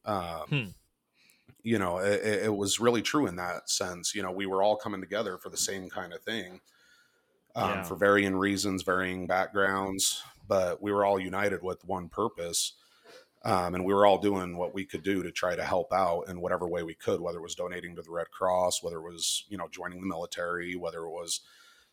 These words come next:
Speaker 1: you know, picking some way that you could help another person. And for a
Speaker 2: Hmm.
Speaker 1: while, you know, a couple of years, it was like that. And, uh, just kinda missed that.
Speaker 2: Yeah.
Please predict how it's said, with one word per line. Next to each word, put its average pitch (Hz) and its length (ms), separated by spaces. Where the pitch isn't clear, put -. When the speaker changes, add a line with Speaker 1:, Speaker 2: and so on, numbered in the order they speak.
Speaker 1:
you 110 160
know, 87 320
picking 98 400
some 98 280
way 104 160
that 92 140
you 95 80
could - 120
help 90 360
another 92 300
person. 92 500
And 87 240
for 95 120
a 92 140
Speaker 2:
Hmm. 95 60
Speaker 1:
while, 95 360
you 107 100
know, 92 100
a 92 60
couple 90 220
of 82 40
years, 98 260
it 87 60
was 85 120
like 113 220
that. 87 280
And, 85 140
uh, 82 240
just - 200
kinda 95 160
missed 90 220
that. 87 260
Speaker 2:
Yeah. 117 360